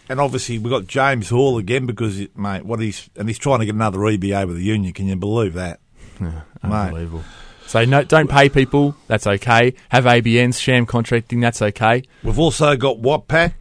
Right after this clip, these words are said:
Speaker 1: You know, Watpac perennials. If they're not sacking Peggies, you know, uh, the old blokes, the backbone of the, of the industry. Now they're judging on posters and what, what should go up and what shouldn't.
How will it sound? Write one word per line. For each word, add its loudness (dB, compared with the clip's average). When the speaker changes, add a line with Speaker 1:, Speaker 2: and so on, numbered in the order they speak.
Speaker 1:
You -8
know, -2
Watpac -4
perennials. -4
If -8
they're -4
not -4
sacking -6
Peggies, -6
you -12
know, -8
uh, -10
the -6
old -4
blokes, -4
the -10
backbone -2
of -2
the, -6
of -8
the -4
industry. -4
Now 0
they're 0
judging -2
on -2
posters -6
and -6
what, -10
what -8
should -8
go 0
up -6
and -8
what -6
shouldn't. -6